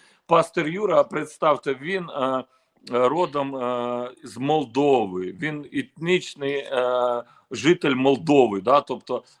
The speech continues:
е, це його батьківщина. Він, е, почувши поклик від Бога, приїхав, е, в Україну,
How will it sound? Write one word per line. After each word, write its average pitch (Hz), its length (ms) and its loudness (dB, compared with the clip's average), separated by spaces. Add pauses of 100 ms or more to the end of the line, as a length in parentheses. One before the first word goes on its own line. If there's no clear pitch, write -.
(140)
е, 117 420 0
це 170 220 -8
його 156 280 -4
батьківщина. 120 960 -8
Він, 135 360 -4
е, 117 500 2
почувши 147 480 -6
поклик 127 560 -4
від 127 200 -6
Бога, 117 380 0 (360)
приїхав, 139 720 -2
е, - 40 -14 (1000)
в 110 280 0
Україну, 170 840 -4